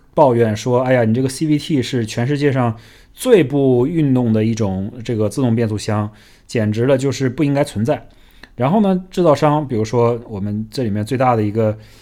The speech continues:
我觉得最常见的一种车型呢，就是尼桑的系列的车型，他们很多车型都是C V T变速箱，他就会给你加一个这种人工制造出来的换挡顿挫感，就是说这东西本来不需要换挡顿挫感，它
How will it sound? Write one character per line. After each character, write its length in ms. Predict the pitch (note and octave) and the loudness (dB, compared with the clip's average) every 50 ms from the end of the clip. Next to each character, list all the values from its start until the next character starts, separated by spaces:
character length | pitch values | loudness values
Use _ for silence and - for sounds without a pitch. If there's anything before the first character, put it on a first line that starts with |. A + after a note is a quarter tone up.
| - - - | -20 -20 -12
我 100 | - G#2+ | -12 -10
觉 160 | F#2+ G#2+ G#2+ G#2+ | -6 -4 -2 0
得 340 | A2+ A2 A2 G#2+ G#2 G#2 G2 F#2+ - - | 2 2 2 2 0 0 -4 -6 -12 -12
最 380 | - - D3+ C3 A#2+ A#2 A2 | -4 -2 0 0 2 0 0
常 260 | A2 - - A2 G#2+ | -2 -4 -4 -2 0
见 180 | A#2+ D3+ D#3 C#3 | 2 2 4 4
的 80 | B2+ B2 | 2 2
一 40 | |
种 120 | A#2+ A2+ G#2+ | 0 0 -2
车 160 | - - B2+ | -2 -4 -4
型 180 | A2+ A2+ G#2 G2+ | -4 -2 -2 -4
呢， 60 | G#2 | -2
就 100 | G2+ A2+ | -2 -2
是 320 | G#2 A2 G#2 G2 G2 G2+ F#2+ | 0 0 0 0 -2 -4 -4
尼 160 | G2 G#2 A2 | -4 -4 -4
桑 260 | A2 - C3 C3+ C3+ | -2 0 0 2 2
的 80 | C#3 B2+ | 0 -2
系 200 | - - B2+ A2+ | -2 -2 -2 -2
列 160 | G#2+ G#2+ F#2+ | -2 -2 -2
的 80 | F#2 | -4
车 160 | F#2 - A2+ G2+ | -6 -8 -8 -8
型， 180 | - F#2+ F2+ | -8 -8 -6
他 140 | F#2 A#2+ A#2+ | -4 -2 -2
们 80 | A#2+ - | -2 -2
很 120 | A2+ F#2+ | -2 -2
多 140 | G2 A#2 A#2+ | -2 -2 -2
车 160 | - - B2 | -2 -2 -2
型 140 | A2+ G#2+ G2+ | -2 -2 -2
都 120 | G#2 G2+ | -2 -4
是 60 | G2 | -6
C 160 | G2 - A#2 G#2 | -6 -6 -6 -4
V 100 | G#2+ G#2+ | -4 -4
T 120 | B2 A#2 | -4 -4
变 160 | G2+ G#2 F#2+ | -4 -4 -6
速 80 | F#2+ F2+ | -6 -6
箱， 260 | - G#2 G2+ G2 G2 - - - - - - - - - - - - - - - - | -6 -6 -6 -6 -6 -10 -12 -16 -16 -16 -18 -18 -18 -18 -18 -16 -16 -16 -16 -16 -4
他 140 | - E3+ F3 | 0 2 4
就 100 | F3+ F#3 | 6 6
会 60 | F#3 | 6
给 120 | E3+ F3 | 4 4
你 140 | F3 D3+ C3 | 2 0 0
加 260 | - - D3+ C#3+ D3 | 0 2 2 4 4
一 100 | D3+ D3+ | 2 2
个 120 | D3 D3+ D3 | 2 2 2
这 160 | C3+ C3+ C#3+ | 2 2 0
种 180 | A#2 A2 A2 A2 - - | 0 -2 -2 -4 -6 -8
人 320 | - A#2 A#2 B2 C3+ D3+ E3+ | -4 0 0 2 2 2 2
工 260 | F#3 F#3+ F#3+ G#3 G3 | 2 2 2 2 0
制 160 | - - B3 | 0 0 2
造 200 | F#3 D#3+ A#2+ G#2+ | 4 4 4 4
出 180 | - - B2 A#2+ | 2 0 0 2
来 100 | A#2 A2 | 2 2
的 80 | A2 | 2
换 240 | A2 - - D#3 B2+ | 0 0 0 0 0
挡 160 | A2+ G2 F#2 | 0 0 -2
顿 140 | F#2 C#3 C3 | -2 -2 -2
挫 180 | A#2 - A2 F#2+ | 0 -2 -4 -4
感， 140 | - - - - _ - _ - - - - - - | -4 -8 -16 -20 _ -20 _ -20 -20 -20 -20 -20 -16
就 120 | - - F3+ | -4 0 2
是 60 | D#3+ | 2
说 140 | C3+ E3+ E3+ | 4 4 4
这 100 | F3 E3+ | 4 4
东 140 | E3+ E3+ E3+ | 4 2 0
西 40 | |
本 220 | E3+ E3 - G2+ F#2+ | 0 0 -2 -4 -2
来 180 | F#2 F#2+ G#2 | -4 -6 -6
不 140 | A#2 B2+ D3 | -6 -4 -6
需 220 | C#3 - - F3 F#3 | -6 -2 0 2 4
要 260 | F3+ - - - - _ - - | 4 2 2 -2 -12 _ -20 -20
换 260 | - - - D3 B2+ | -8 -2 0 0 2
挡 140 | A2+ G2 F#2+ | 2 0 -2
顿 140 | G2 A2+ G#2 | -2 -4 -4
挫 160 | - A2+ G2+ | -4 -4 -6
感， 200 | F#2 F2+ - - - | -6 -8 -14 -16 -14
它 340 | - - B2 A#2+ A#2+ A#2 | -4 0 0 2 0 0